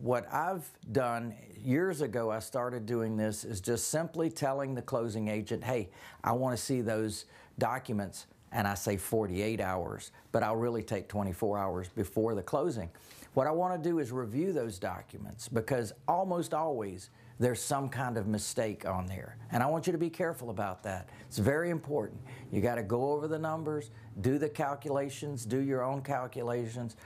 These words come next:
Just 'cause they calculated it doesn't mean that the person that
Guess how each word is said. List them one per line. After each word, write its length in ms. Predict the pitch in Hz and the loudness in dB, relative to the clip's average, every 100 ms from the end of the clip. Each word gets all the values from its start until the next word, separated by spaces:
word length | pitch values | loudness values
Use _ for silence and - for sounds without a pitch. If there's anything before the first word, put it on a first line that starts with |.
| - - | -20 -4
Just 300 | 101 151 175 | 4 4 4
'cause 240 | - 185 147 | 2 0 2
they 180 | 170 185 | 2 2
calculated 800 | 185 147 139 131 131 131 123 | 0 -2 -2 -2 -2 -2 -2
it 200 | 117 - | -4 -2
doesn't 380 | 131 139 151 143 | 0 0 -2 -2
mean 320 | 151 147 131 - - - | -2 0 -2 -4 -12 0
that 140 | 120 | 2
the 80 | 117 | 2
person 580 | 107 139 143 160 147 139 | 0 0 0 -2 -2 2
that 260 | 120 113 | 0 0